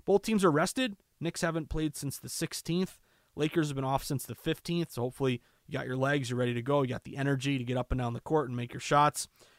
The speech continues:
And then the Knicks have been a really good over team this year. They're fifteen and ten to the over. So we have a big steam move to the over, really sharp bet split, tons of system matches, fast pace, good offense, bad defense, rested, Knicks an over team.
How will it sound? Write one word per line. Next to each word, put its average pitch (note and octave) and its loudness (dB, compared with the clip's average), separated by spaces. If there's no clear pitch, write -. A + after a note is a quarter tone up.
And F3 -2
then G#3+ 4
the F3 0
Knicks B3 2
have G3 -2
been G3+ 0
a G3 4
really G3 8
good F#3+ 6
over F#3 6
team A#2+ -4
this A#2+ -10
year. A2 -10
They're A#2+ -10
fifteen E3 -4
and B2 -2
ten C#3 -2
to C3+ -2
the A#2 -2
over. A#2 -4
So - -4
we C#3 2
have C#3 2
a A#2 -2
big G3+ -4
steam G#3 -2
move F#3 6
to E3 0
the B2+ -2
over, A#2+ -2
really F#3+ 4
sharp D#3 2
bet A#2+ 0
split, C3 -4
tons F#3+ 0
of E3+ 0
system C3 -4
matches, B2 0
fast E3 0
pace, E3+ 6
good D#3+ 4
offense, D3 4
bad C#3+ 0
defense, C#3 -4
rested, C3+ 2
Knicks C#3 -4
an C#3 0
over C3+ 2
team. C#3 2